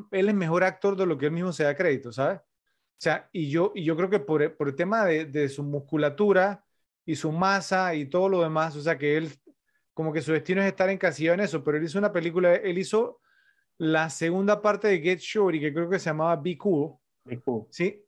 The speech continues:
Speaker 1: y entonces ahí hace el papel de un tipo que es gay y demás, entonces, y lo hizo muy, muy bien, o sea, mu-, sí, o sea, es un muy, es un buen actor. Yo, yo pienso que La, La Roca es mejor actor de lo que él mismo piensa,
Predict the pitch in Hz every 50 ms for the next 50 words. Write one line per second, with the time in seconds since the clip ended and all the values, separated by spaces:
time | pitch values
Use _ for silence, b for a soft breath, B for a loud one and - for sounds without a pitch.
0 | _ - 196 160 160 143 165 156 139 180 170 175 180 175 185 170 175 160 139 160
1 | 160 160 175 180 - 190 170 185 180 160 165 156 151 143 147 165 170 175 175 165
2 | 156 147 156 170 165 160 143 143 160 139 175 - - 185 156 151 143 143 156 151
3 | 175 180 190 196 214 214 214 208 214 208 202 254 269 233 170 143 135 160 156 156
4 | 160 175 190 - - 233 247 165 135 160 151 131 123 - _ _ _ _ _ _
5 | _ - 147 160 180 196 202 214 226 240 254 269 202 180 165 165 175 214 226 226
6 | 226 202 214 - 254 240 185 165 160 - - 190 196 - _ - 180 170 185 196
7 | - 247 277 233 190 175 165 160 156 - - 185 160 156 156 170 208 214 - -
8 | 220 247 - - 208 190 202 220 208 214 233 240 226 226 - - 247 269 254 214
9 | 180 156 135 165 170 180 185 180 180 170 151 196 190 175 135 - 113 -